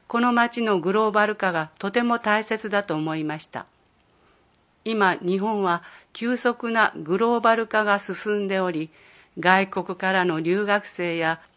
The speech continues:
外国人観光客など、ここ三原でも外国の人と関わる機会がとても多くなっています。文化も言語も違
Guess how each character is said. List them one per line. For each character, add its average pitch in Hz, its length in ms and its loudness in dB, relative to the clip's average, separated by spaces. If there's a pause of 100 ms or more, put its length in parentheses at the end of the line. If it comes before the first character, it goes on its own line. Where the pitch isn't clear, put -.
(140)
外 202 240 2
国 226 300 -4
人 220 240 -4
観 214 240 0
光 208 260 -2
客 180 280 -4
な 175 160 -2
ど、 156 180 -4 (460)
こ 208 140 -8
こ 233 300 4
三 196 160 0
原 220 300 2
で 208 120 -2
も 180 240 -4 (220)
外 202 260 2
国 214 300 -2
の 208 100 0
人 208 240 -4
と 175 140 0
関 202 360 2
わ 220 120 6
る 190 120 -2
機 - 140 -16
会 180 260 2
が 160 140 0
と 180 180 -8
て 226 140 -2
も 226 320 0
多 208 80 -2
く 175 140 -6
な 170 140 -2
っ 170 60 -10
て - 160 -10
い 139 100 -6
ま 139 160 -8
す。 - 200 -20 (1300)
文 214 260 -2
化 185 180 6
も 175 260 -2
言 208 320 -2
語 185 100 0
も 170 120 0
違 165 180 -10